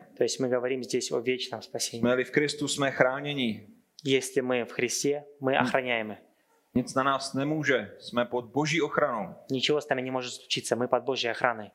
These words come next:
Speaker 2: Žádná jiná moc a nebezpečí nás nevytrhne z
Speaker 1: Ни-,
Speaker 2: jeho ruky.
Speaker 1: никакая сила и,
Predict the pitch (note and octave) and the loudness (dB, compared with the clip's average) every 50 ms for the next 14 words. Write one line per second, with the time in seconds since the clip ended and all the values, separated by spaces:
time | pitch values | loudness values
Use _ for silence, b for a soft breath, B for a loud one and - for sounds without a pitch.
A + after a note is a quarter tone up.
0 | _ _ _ - C3 C#3+ D3 D#3+ D#3 D#3 D#3+ D#3 D#3 D3+ D3+ D#3+ E3+ E3 - - | _ _ _ 4 4 4 4 2 0 -2 0 -2 -2 -2 -2 -2 -2 -2 -2 -2
1 | C#3 C#3+ D3 C#3+ D#3+ D#3 - - D3 C#3 - - B2+ B2 B2 A#2 A#2 A#2 - - | 0 0 2 0 0 -2 0 0 0 0 0 -2 -2 0 0 0 0 0 -2 -2
2 | B2+ C3 C3 C3+ - - A#2 A#2 A#2 A2 G2+ G2+ - - _ _ - G#2 B2 A#2+ | -2 -2 -2 0 -2 -2 -2 -2 -2 -2 -2 -2 -6 -10 _ _ -8 -2 0 0
3 | A2+ A#2 A#2+ B2 A#2+ - - G#2+ - - C3 B2 C3 - - C3 B2 A2+ - - | 0 0 0 -2 -2 -2 -2 -2 -2 -2 0 0 2 2 2 2 2 0 -4 -2
4 | - D#3 D#3 C#3+ B2+ B2 C3 D#3+ F3+ - F#3 F3+ D#3 D3 C#3 | -2 0 2 2 2 0 0 -4 -10 -14 -12 -8 -8 -8 -8